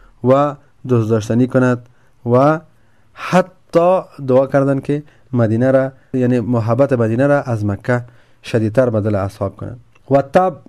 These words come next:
در مدینه به اصحاب رسول الله صلی الله علیه و سلم را گرفت، یعنی اکثر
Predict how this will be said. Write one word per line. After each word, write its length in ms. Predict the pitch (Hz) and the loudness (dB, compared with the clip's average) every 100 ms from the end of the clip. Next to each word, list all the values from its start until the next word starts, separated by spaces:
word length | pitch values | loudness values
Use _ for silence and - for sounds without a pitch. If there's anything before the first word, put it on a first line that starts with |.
| _ 135 | _ -2
در 140 | 131 | 0
مدینه 380 | 127 127 143 160 | 2 2 2 2
به 100 | 135 | 0
اصحاب 380 | 123 - 160 143 | 0 -2 0 2
رسول 320 | 117 - 120 | 0 0 -2
الله 380 | 123 156 170 156 | 2 2 2 -2
صلی 200 | - - | -8 -4
الله 120 | 120 | -2
علیه 80 | 120 | -2
و 40 | 113 | -2
سلم 320 | 127 151 151 | -2 0 2
را 140 | 139 | 0
گرفت، 360 | 123 123 131 - _ _ _ _ _ _ 117 | 0 0 0 -6 _ _ _ _ _ _ -6
یعنی 180 | 117 | -4
اکثر 720 | 110 120 - - 175 170 160 | -4 -6 -8 -4 0 2 0